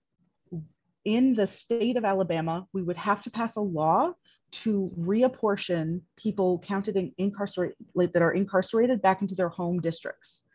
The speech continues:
Um, and that would be, again, a huge boon for, um, urban areas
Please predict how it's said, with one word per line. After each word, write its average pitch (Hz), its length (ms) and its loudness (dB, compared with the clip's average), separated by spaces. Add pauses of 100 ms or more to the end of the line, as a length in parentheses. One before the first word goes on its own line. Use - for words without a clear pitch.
(340)
Um, 175 220 4
and 214 140 0
that 247 120 6
would 262 120 4
be, 233 220 2
again, 196 300 0
a 175 40 0
huge 190 320 -2
boon 202 340 -2
for, 180 640 2
um, 156 400 -4 (360)
urban 214 260 0
areas 190 420 2